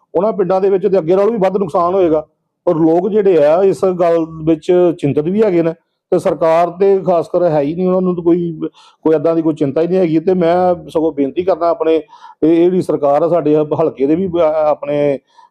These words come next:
ਅ, ਮੰਤਰੀ ਸਾਹਿਬ ਨੂੰ ਵੀ ਇਹਦੇ ਬਾਰੇ ਜਿਹੜਾ, ਅ, ਗੌਰ ਕੀਤੀ ਜਾਏ। ਲੋਕਾਂ ਦੀ ਸੁਰੱਖਿਆ ਕਰਨਾ ਜਿਹੜੀ ਆ, ਆਉਣ ਵਾਲੀ,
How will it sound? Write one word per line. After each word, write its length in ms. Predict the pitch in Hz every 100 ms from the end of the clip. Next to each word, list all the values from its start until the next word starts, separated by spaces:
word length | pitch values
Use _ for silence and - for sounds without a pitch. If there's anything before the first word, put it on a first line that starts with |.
| -
ਅ, 180 | 143 143
ਮੰਤਰੀ 340 | 139 127 139
ਸਾਹਿਬ 260 | 143 147 151
ਨੂੰ 180 | 135 170
ਵੀ 160 | 214 214
ਇਹਦੇ 280 | 185 180 185
ਬਾਰੇ 300 | 170 151 156 151
ਜਿਹੜਾ, 300 | 139 156 156
ਅ, 280 | 160 147
ਗੌਰ 300 | 139 131 131
ਕੀਤੀ 260 | 123 120 160
ਜਾਏ। 200 | 151 151
ਲੋਕਾਂ 340 | 196 156 160
ਦੀ 280 | 156 175 165 _ _ _
ਸੁਰੱਖਿਆ 400 | - 143 - 165
ਕਰਨਾ 400 | 160 135 151 160
ਜਿਹੜੀ 300 | 151 156 151
ਆ, 160 | 139 160
ਆਉਣ 260 | 170 151
ਵਾਲੀ, 320 | 151 156 175